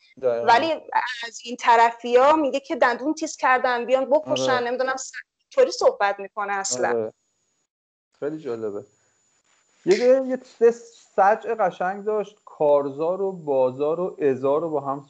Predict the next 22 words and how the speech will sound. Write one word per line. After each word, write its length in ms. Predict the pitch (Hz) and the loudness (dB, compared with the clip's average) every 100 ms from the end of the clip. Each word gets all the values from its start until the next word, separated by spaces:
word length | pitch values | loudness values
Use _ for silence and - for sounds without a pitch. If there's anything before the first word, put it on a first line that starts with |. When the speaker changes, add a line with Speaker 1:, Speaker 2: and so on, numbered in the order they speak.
| _ - | _ -6
Speaker 1:
سجع 300 | 127 131 - | -4 -4 -4
کرده 320 | 113 117 110 | -2 -2 -8
بود، 200 | 113 110 | -10 -6
خیلی 180 | 113 104 | -4 -2
قشنگ 300 | 98 - - | -4 -8 -10
Speaker 2:
از 100 | - | -10
این 80 | - | -12
Speaker 1:
بود. 80 | - | -4
Speaker 2:
کارا 240 | 220 - _ | -4 -4 _
که 140 | 240 | -16
می‌کنه. 400 | 254 277 226 220 | -16 -14 -12 -8
اونی 280 | 247 262 269 | -2 -2 -2
ساخته 480 | 269 226 214 214 254 | 0 0 0 2 0
کارزار 540 | - 214 208 208 247 | 2 4 4 4 0
شد 260 | 269 269 254 | 0 0 2
با 120 | 214 | 0
مردمان 560 | 208 208 202 208 220 226 | 0 -4 -6 -8 -6 -6
بازار، 580 | 208 202 202 214 262 277 | 2 2 2 2 2 0
با 140 | 220 | 0
پیراهن 540 | 196 208 196 196 226 220 | 0 -2 -2 -2 -6 -10
و 60 | 196 | -6
ازار. 400 | 185 175 170 | -4 -2 -4